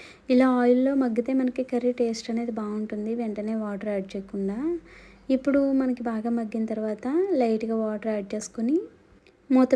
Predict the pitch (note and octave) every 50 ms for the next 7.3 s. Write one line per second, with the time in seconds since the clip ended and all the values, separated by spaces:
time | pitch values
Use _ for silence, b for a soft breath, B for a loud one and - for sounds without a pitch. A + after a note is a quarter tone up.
0 | C4 B3 A#3 - A3+ A3 - - - - A3+ A#3+ C#4 E4+ F#4+ - - - - -
1 | - - - - _ _ - C#4 C4 B3 C4+ C4+ C4+ C4 B3 C4 - C4 C4+ C4
2 | B3 A#3 A3+ A3+ A#3+ A#3 A#3 A3+ A#3+ A#3+ A#3 A3+ A3 A3 G#3 - A#3 A3+ A3+ A#3
3 | A3 A3+ G#3 G3 G3 G#3 G#3 G#3 A3 G#3 G#3 G#3 G#3 G3+ - G#3+ G#3 G3+ G#3 G3
4 | - B3 A#3+ A3+ A3 - - - G#3 G3+ G3+ G3+ G3+ G#3 A#3 C4 B3+ - B3 A#3
5 | A3 A3 G#3+ A3 A3 A3 A3 A3 G#3+ G#3+ G#3 - G#3+ G#3 G#3 G#3+ A#3 C4+ D4+ D#4+
6 | - - G#3+ - A3 A3 A3+ - A3+ G#3+ G#3 G#3+ G#3+ G#3+ G#3+ A3 A#3 A#3 A#3+ A3+
7 | G#3+ G#3+ G#3+ G#3+ G#3+ A3